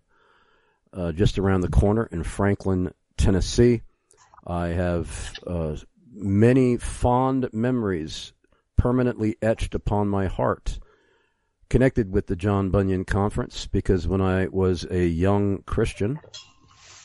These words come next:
I began to regularly attend the John Bunyan Conference, uh, first in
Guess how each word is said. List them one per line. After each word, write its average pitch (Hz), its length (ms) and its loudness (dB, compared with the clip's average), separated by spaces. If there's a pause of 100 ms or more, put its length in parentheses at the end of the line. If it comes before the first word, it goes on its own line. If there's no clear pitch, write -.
(260)
I 92 180 0
began 101 460 2
to 92 180 -2
regularly 101 680 2
attend 95 520 -2 (880)
the 92 100 -2
John 92 340 0
Bunyan 87 420 0
Conference, - 760 -2 (240)
uh, 87 120 -2
first - 600 2
in 82 580 -2